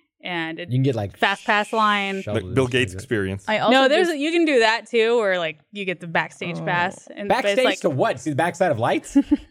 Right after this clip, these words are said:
Speaker 4: You get to see the, where they plug 'em in.
Speaker 1: I don't know. You get your own, like, V I P
Speaker 2: <laughs> I don't,
Speaker 1: area.
Speaker 2: I don't know what the V-, the whole experience Trail of Lights is to walk through this, this light experience. What's
Speaker 3: If you
Speaker 2: the
Speaker 3: pay enough, someone will give you a piggyback ride. You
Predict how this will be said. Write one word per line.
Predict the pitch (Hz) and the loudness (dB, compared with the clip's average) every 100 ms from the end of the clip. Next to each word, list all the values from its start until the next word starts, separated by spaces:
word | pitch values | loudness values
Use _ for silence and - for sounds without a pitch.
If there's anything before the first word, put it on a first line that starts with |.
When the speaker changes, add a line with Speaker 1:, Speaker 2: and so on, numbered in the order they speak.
| _ 208 | _ -4
Speaker 4:
You | |
get | 220 220 | -4 -4
to | |
see | 196 233 | -6 -4
the, | 208 202 | -2 2
where | 202 | 2
they | 175 | 0
plug | - 202 | 0 -2
'em | 180 | -2
in. | 185 - - 139 | -8 -12 -12 -6
Speaker 1:
I | |
don't | - | -4
know. | 131 | -4
You | 208 233 | -2 2
get | 254 | 4
your | 233 | 4
own, | 233 | 4
like, | 220 202 | 2 0
V | 190 185 | 2 2
I | |
P | 175 | 2
Speaker 2:
<laughs> | 208 | 0
I | |
don't, | 180 | 2
Speaker 1:
area. | 175 175 175 - - | 2 2 0 -2 -6
Speaker 2:
I | - | 0
don't | 349 277 | 0 0
know | 262 | 0
what | 226 | -2
the | |
V-, | 226 262 240 | -2 -2 0
the | 233 | 0
whole | 277 262 240 | 0 0 0
experience | - 262 262 269 | -2 -2 -2 -2
Trail | - 202 | -2 0
of | |
Lights | 185 185 190 | 0 -2 -2
is | |
to | 156 | -4
walk | 160 190 220 - | 0 2 0 -4
through | - 202 208 | -2 0 2
this, | 170 160 - | 0 -2 -4
this | 156 143 127 | -4 -4 -2
light | 143 180 214 | 0 0 0
experience. | 151 - 139 123 117 - | -4 -6 -2 -2 -4 -4
What's | 180 | 0
Speaker 3:
If | 170 | 2
you | 190 | 2
Speaker 2:
the | 170 | 4
Speaker 3:
pay | 214 | 4
enough, | 196 185 214 - | 4 4 2 -2
someone | - 202 185 | -2 2 2
will | 170 | 4
give | 170 | 4
you | 147 | 4
a | |
piggyback | 170 233 175 143 160 | 2 2 2 2 2
ride. | 127 | 2
You | 104 | 2